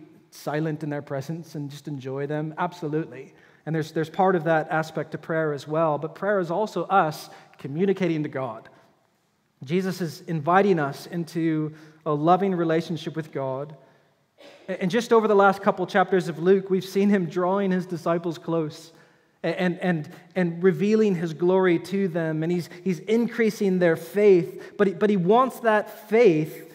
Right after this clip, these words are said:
to result in an intimate, loving, back and forth relationship with God. That's the point of it.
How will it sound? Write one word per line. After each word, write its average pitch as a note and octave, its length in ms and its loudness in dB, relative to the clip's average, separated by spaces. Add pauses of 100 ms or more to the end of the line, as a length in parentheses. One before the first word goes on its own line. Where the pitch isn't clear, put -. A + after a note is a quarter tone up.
(220)
to G3 100 4
result E3+ 720 2 (280)
in G3 120 0
an F3 240 0
intimate, G3+ 640 -2
loving, E3+ 540 2
back G3+ 320 2
and F3+ 140 -2
forth F#3+ 360 0
relationship E3 640 -2
with C#3 140 -12
God. C#3+ 400 -10 (680)
That's D#3 120 -14
the - 80 -6
point A#3 320 0
of C#3 140 -2
it. - 340 -14